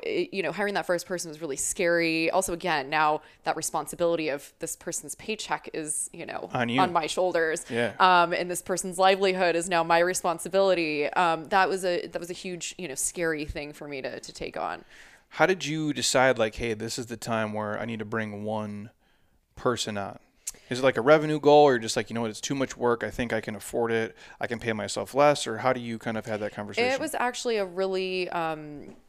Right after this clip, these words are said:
Speaker 1: random thing that happened. Um, one of the local magazines here, their editor-in-chief, who had been there for over ten years, and it was actually the magazine that I worked, I actually worked with this woman back in two thousand eight. Her and I had worked together when I was at that magazine, and she stayed there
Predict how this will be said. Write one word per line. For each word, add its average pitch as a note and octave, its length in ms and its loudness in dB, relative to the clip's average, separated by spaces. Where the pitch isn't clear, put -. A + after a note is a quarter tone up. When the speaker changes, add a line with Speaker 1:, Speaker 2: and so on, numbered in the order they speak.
Speaker 1:
random F#3+ 920 -4
thing A3 260 -4
that B3 100 0
happened. C4+ 720 -4
Um, F3 460 -2
one F#3+ 180 -8
of G3 80 -8
the G3 60 -4
local F3+ 260 -4
magazines D#3+ 520 -8
here, F#3 520 -4
their E3 600 -2
editor-in-chief, D#3 560 -4
who D#3+ 80 -4
had D3+ 80 -6
been D3+ 100 -6
there C#3+ 140 -8
for D3+ 160 -10
over C3+ 180 -4
ten D3+ 320 -10
years, C#3+ 280 -8
and D#3 60 -14
it - 40 -16
was D3+ 100 -10
actually D3 300 -8
the D3 100 -12
magazine D3 380 -10
that C#3+ 80 -10
I C#3+ 160 -4
worked, D3 400 -8
I D#3 60 0
actually D#3+ 260 -4
worked C#3+ 260 -8
with D3+ 240 -6
this D3 240 -10
woman D3 360 -8
back D3 380 -4
in D3 240 -10
two D3+ 160 -10
thousand C#3+ 300 -6
eight. D#3+ 300 -4
Her D#3+ 80 -12
and D3+ 80 -6
I D3 40 -4
had D3 100 -2
worked D#3 240 -6
together C#3+ 340 0
when D3 140 -8
I D3+ 60 -6
was C#3+ 100 -8
at - 140 -4
that D#3 120 -10
magazine, C#3+ 540 -10
and D3+ 100 -12
she G#3 180 -8
stayed F#3 360 -2
there A2+ 240 -2